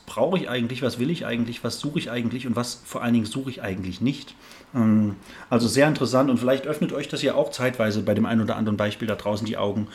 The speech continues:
und sagt euch, ja stimmt, so eine Person habe ich jeden Tag zu Hause bei mir auf der Couch sitzen. Gar keinen Bock mehr. Dann geht jetzt hin <laughs> und trennt euch. Aber sagt nicht, wer euch das gesagt hat, dass ihr das machen sollt.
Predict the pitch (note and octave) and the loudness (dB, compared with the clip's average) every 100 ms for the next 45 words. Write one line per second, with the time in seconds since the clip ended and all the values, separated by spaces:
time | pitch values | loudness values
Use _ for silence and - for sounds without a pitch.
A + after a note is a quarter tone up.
0 | - - G2+ A2 G#2+ G#2 G#2+ G2+ - - | -10 -2 2 2 0 -4 -6 -6 -16 -10
1 | G2+ F#2+ - E3 E3+ - - - A2 A2+ | -6 -6 -4 -2 -2 -4 -18 -10 2 8
2 | C3 G#2+ B2 A#2+ B2 A#2+ C3+ A2 A#2+ B2+ | 8 6 2 2 0 0 0 0 -6 -4
3 | C#3 C3 C3+ B2+ - B2+ B2+ A#2+ A#2+ A#2+ | -4 -4 -6 -6 -4 -2 0 0 -2 -6
4 | C3+ F3 - B2 - G#2+ - _ _ - | -4 -4 -4 -4 -6 -12 -14 _ _ 2
5 | E3 G3+ B2+ A2 G#2+ G2+ G2+ F#2+ A#2+ A#2+ | 4 4 4 4 2 0 -4 0 4 6
6 | D#3 E3 C#3 G#3+ - - G3 A#3 C4 - | 6 4 6 4 2 2 10 10 10 -2
7 | - _ - - F#3+ - C3+ D3 C#3 - | -18 _ -14 2 6 6 8 8 8 6
8 | B2 G#2 - - - - - - A2+ B2 | 4 2 -2 -12 -14 -14 -14 -2 8 8
9 | B2 A#2+ C3+ D3 - D3 - C3+ C3 A#2 | 8 6 6 6 2 0 4 4 4 2
10 | G#2+ - - G2 G2 F#2 G2 F#2 G#2 F#2+ | -4 -4 -4 0 0 0 -2 -4 -4 -2
11 | G#2+ F2+ F#2 F#2 F#2 | -2 -2 0 0 0